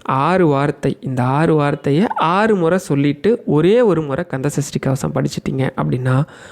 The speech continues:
முப்பத்தாறு முறை கந்த சஷ்டி கவசம் படிச்ச பலன் கிடைக்கும். அது என்ன? முதல்ல சரவண பவ, ரவண பவச, வனப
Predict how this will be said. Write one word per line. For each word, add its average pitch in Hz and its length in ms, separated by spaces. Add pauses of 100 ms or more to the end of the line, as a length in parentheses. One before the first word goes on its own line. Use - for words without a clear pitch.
(120)
முப்பத்தாறு 196 640
முறை 131 200
கந்த 139 200
சஷ்டி 135 320
கவசம் - 300
படிச்ச - 280
பலன் - 260
கிடைக்கும். - 360 (540)
அது 147 220
என்ன? 131 220 (380)
முதல்ல 135 500 (520)
சரவண 165 500
பவ, 127 420 (560)
ரவண 160 560 (120)
பவச, 131 580 (720)
வனப 160 580